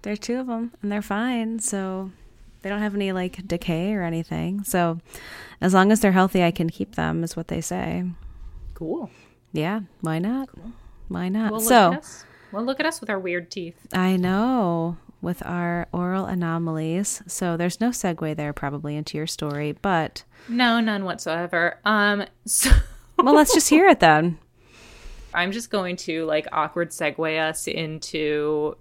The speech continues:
Speaker 2: terrible things.
Speaker 1: Mm.
Speaker 2: Um, so my goal is to release this episode a day early on March first, so hopefully you're hearing it then.
Speaker 1: Mm-hmm, mm-hmm.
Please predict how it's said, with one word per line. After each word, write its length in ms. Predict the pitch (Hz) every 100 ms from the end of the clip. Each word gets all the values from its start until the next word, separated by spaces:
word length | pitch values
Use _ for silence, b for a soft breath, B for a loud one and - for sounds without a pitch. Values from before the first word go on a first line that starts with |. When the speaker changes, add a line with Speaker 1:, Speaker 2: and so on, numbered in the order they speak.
| - -
Speaker 2:
terrible 640 | - 160 156 160 156 151
things. 760 | - 156 147 151 160 175 - - B B
Speaker 1:
Mm. 240 | 214 196 180 -
Speaker 2:
Um, 500 | 180 175 160 160 180 - -
so 640 | - - 208 196 196 196 - -
my 180 | 214 214
goal 320 | 208 220 220
is 220 | 196 208
to 180 | - 208
release 420 | 196 180 170 180 -
this 280 | 170 180 -
episode 460 | 180 180 190 180
a 60 | 175
day 260 | 165 165
early 420 | - 165 165 165 165
on 200 | 165 165
March 300 | 160 - -
first, 380 | 330 - -
so 200 | - 180
hopefully 380 | 170 165 - 165
you're 100 | 156
hearing 340 | 160 165 170 160
it 120 | -
then. 560 | 180 185 190 185 190 185
Speaker 1:
Mm-hmm, 480 | 185 170 175 180 170
mm-hmm. 540 | 180 175 165 175